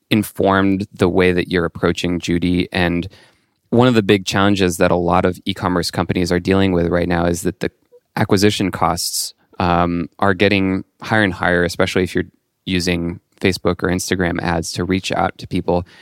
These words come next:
And we're already seeing, um, a lot of companies experimenting more with influencer marketing, and even,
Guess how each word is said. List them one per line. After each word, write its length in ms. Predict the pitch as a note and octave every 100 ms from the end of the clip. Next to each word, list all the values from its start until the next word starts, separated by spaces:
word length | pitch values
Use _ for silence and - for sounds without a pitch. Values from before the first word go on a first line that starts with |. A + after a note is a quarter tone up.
| - - -
And 140 | A2+
we're 140 | G#2+ G2+
already 360 | A2 C#3 A2
seeing, 420 | F#2 G2 F#2 F#2 F#2
um, 520 | F#2+ F2+ F2 F2 F2 - _ _ _ _ _ _ -
a 40 |
lot 140 | G2+ F#2
of 80 | -
companies 360 | G2+ F#2+ F2+
experimenting 720 | F2+ - F#2 F#2 F#2 F#2 F2+
more 280 | F2+ F2 F2+
with 380 | F2 F2+ F2 -
influencer 480 | G2+ F#2 F#2+ F#2 F2+
marketing, 420 | F#2 F2+ F#2 F#2 - _ _ _ _
and 160 | G#2 G#2
even, 460 | G#2+ A2 - D#3+